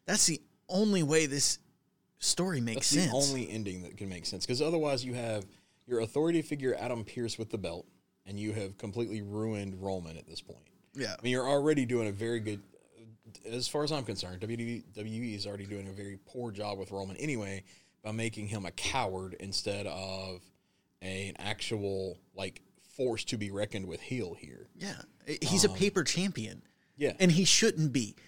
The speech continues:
Speaker 2: He
Speaker 1: He's
Speaker 2: is Jin-,
Speaker 1: Roman
Speaker 2: he
Speaker 1: Reigns.
Speaker 2: is Jinder Mahal is what he is.
Speaker 1: It
Speaker 2: He cannot win a match without somebody interfering. He is Jinder Mahal.
Speaker 1: Yeah.
Speaker 2: I never thought I would say that Roman Reigns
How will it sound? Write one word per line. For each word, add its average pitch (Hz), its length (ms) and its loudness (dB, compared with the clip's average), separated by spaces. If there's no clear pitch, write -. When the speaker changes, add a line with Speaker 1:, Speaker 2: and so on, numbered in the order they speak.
Speaker 2:
He 196 100 2
Speaker 1:
He's 208 120 10
Speaker 2:
is 143 140 6
Jin-, 139 120 8
Speaker 1:
Roman 202 340 12
Speaker 2:
he - 40 4
Speaker 1:
Reigns. 165 440 6
Speaker 2:
is 117 120 0
Jinder 151 480 2
Mahal 110 640 -2
is - 100 -6
what 95 180 -6
he 90 180 -8
is. - 340 -12
Speaker 1:
It 143 160 -6
Speaker 2:
He 131 180 -4
cannot 151 500 -2
win 147 160 -2
a 156 80 0
match 104 460 -4
without 104 340 0
somebody 101 380 -4
interfering. 95 600 -4
He 113 160 -2
is 104 200 0
Jinder 104 540 -4
Mahal. 92 500 -6
Speaker 1:
Yeah. 107 220 -6
Speaker 2:
I 107 140 2
never 131 340 2
thought 160 220 4
I 170 60 2
would 170 180 2
say 147 420 6
that 98 140 -2
Roman 143 480 2
Reigns 104 680 0